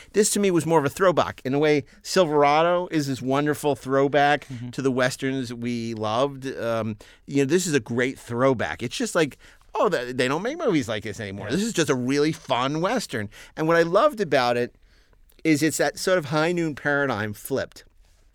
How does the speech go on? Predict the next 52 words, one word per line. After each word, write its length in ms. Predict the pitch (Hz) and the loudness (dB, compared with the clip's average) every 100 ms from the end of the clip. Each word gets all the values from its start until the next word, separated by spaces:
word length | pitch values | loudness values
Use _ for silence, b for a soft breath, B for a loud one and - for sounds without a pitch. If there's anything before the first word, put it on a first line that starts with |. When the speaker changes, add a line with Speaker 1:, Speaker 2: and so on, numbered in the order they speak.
| - - b b b | -20 -20 b b b
Speaker 1:
You 100 | 135 | -4
know, 100 | 120 | -4
in 120 | 120 | -4
High 220 | 123 170 185 | -2 0 2
Noon, 600 | 165 156 139 120 113 120 | 2 4 4 2 -4 -4
you 140 | 123 | -4
have 120 | 123 | -2
Gary 240 | 107 131 143 | 0 2 2
Cooper 360 | - 123 117 | 0 -4 -4
that 100 | 110 | -2
a 60 | 120 | 0
lot 160 | 135 156 | 2 2
of 40 | |
people 360 | 156 131 123 113 | 2 0 0 -4
compare 400 | 120 107 120 110 | -6 -6 -6 -4
Kevin 240 | 117 104 | -4 -4
Costner 360 | 110 113 - 92 | -4 -6 -6 -10
to. 120 | 76 | -10
They 120 | 87 | -10
say 240 | 101 107 104 B B | -8 -8 -8 B B
he 200 | - 123 | -4 -2
was, 180 | 117 104 B B | -2 -6 B B
especially 380 | 120 - 156 151 | -4 0 0 2
in 60 | |
the 80 | 131 | 0
eighties, 500 | 110 117 139 147 - | 0 0 0 -2 -6
you 80 | 127 | -8
know, 300 | 107 107 107 - B - | -6 -4 -6 -10 B -4
they 100 | 123 | -4
would 120 | 110 | -4
say, 100 | - | -4
"Oh, 120 | 143 | -2
he's 260 | 143 156 135 | -2 -2 -2
like 160 | 135 123 | 0 0
the 100 | 117 | -4
modern 440 | 110 113 110 110 | -4 -4 -4 -6
Gary 320 | - 98 101 | -6 -6 -6
Cooper." 340 | - 92 62 82 | -10 -14 -14 -8
Now 160 | 117 | -4
nobody 220 | 120 110 | -4 -6
knows 180 | 104 98 | -6 -8
who 80 | 101 | -10
Gary 220 | 90 90 | -10 -10
Cooper 320 | - 87 57 | -12 -14 -16
is. 100 | 57 | -18
But 120 | - 98 | -16 -6
Speaker 2:
Right. 60 | |
Speaker 1:
back 180 | 117 113 | -4 -2
then 120 | 117 | -4
they 60 | 98 | -6
would 100 | |
say, 100 | 101 | -10